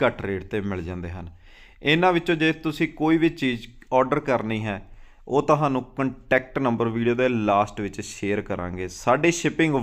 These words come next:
ਵਰਲਡ ਵਾਈਡ ਹੁੰਦੀ ਹੈ। ਸਾਡੇ ਨਾਲ ਜੁੜੇ ਕਸਟਮਰ ਅਕਸਰ ਹੀ ਇਹ ਗੱਲ ਪੁੱਛਦੇ ਹਨ ਕਿ ਆਸ਼ੂ ਦੀ ਹੱਟੀ ਤੋਂ ਸਿੰਗਲ ਸੂਟ ਮਿਲ ਜਾਂਦਾ ਹੈ। ਅਸੀਂ ਉਹਨਾਂ ਸਾਰਿਆਂ ਨੂੰ ਦੱਸਣਾ ਚਾਹੁੰਦੇ ਹਾਂ, ਸਾਡੀ ਸ਼ਾਪ ਤੋਂ ਸਿੰਗਲ ਪੀਸ ਵੀ ਮਿਲ ਜਾਂਦਾ ਹੈ ਤੇ ਤੁਹਾਨੂੰ ਉਹਨਾਂ ਦਾ ਰੇਟ ਵੀ ਹੋਲਸੇਲ ਵਾਲਾ ਹੀ ਲੱਗੇਗਾ।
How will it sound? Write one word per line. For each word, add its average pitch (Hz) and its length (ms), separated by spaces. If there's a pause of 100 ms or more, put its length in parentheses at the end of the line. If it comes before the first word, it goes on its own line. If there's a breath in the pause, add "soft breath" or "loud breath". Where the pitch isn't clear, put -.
(140)
ਵਰਲਡ 127 240
ਵਾਈਡ 131 280
ਹੁੰਦੀ 120 280
ਹੈ। 123 100
ਸਾਡੇ 113 400
ਨਾਲ 113 140
ਜੁੜੇ 117 340 (140)
ਕਸਟਮਰ 143 460 (160)
ਅਕਸਰ 180 320
ਹੀ 180 60 (140)
ਇਹ 165 120
ਗੱਲ 127 220
ਪੁੱਛਦੇ 110 420
ਹਨ 95 260
ਕਿ 151 160 (120)
ਆਸ਼ੂ 135 300
ਦੀ 143 120
ਹੱਟੀ 143 280
ਤੋਂ 131 180
ਸਿੰਗਲ 135 500
ਸੂਟ 139 220
ਮਿਲ 113 220
ਜਾਂਦਾ 127 280
ਹੈ। 135 180 (120)
ਅਸੀਂ 156 220
ਉਹਨਾਂ 175 220
ਸਾਰਿਆਂ 151 400
ਨੂੰ 151 180
ਦੱਸਣਾ 127 360
ਚਾਹੁੰਦੇ 123 380
ਹਾਂ, 120 140
ਸਾਡੀ 117 400
ਸ਼ਾਪ 127 300
ਤੋਂ 147 120
ਸਿੰਗਲ 113 360
ਪੀਸ 117 280
ਵੀ 120 100
ਮਿਲ 117 220
ਜਾਂਦਾ 117 260
ਹੈ 113 240 (400 loud breath)
ਤੇ 147 100
ਤੁਹਾਨੂੰ 151 500
ਉਹਨਾਂ 147 280
ਦਾ 151 120
ਰੇਟ 120 380
ਵੀ 135 200
ਹੋਲਸੇਲ 110 520
ਵਾਲਾ 95 300
ਹੀ 101 140
ਲੱਗੇਗਾ। 95 600